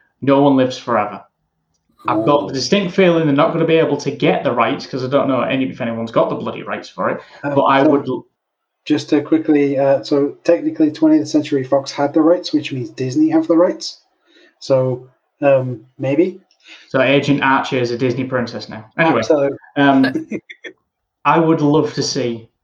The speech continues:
Speaker 1: a redo of that 'cause I'm, I'm one of the lucky ones 'cause Jay bought it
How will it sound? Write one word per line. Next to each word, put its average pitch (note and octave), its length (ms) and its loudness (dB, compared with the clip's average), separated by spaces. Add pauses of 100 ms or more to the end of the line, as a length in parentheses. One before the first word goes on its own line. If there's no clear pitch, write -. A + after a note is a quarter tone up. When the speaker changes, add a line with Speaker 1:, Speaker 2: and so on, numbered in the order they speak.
Speaker 1:
a C3 60 -2
redo B2 400 -2
of A2 80 -6
that A2+ 240 -2
'cause B2 140 -6
I'm, C3+ 420 0
I'm C3 240 2
one D3 120 2
of C#3 80 4
the C3 60 2
lucky C#3 240 0
ones B2+ 360 -2
'cause A#2+ 300 -6 (280)
Jay D3+ 340 2
bought B2+ 380 2
it - 240 -4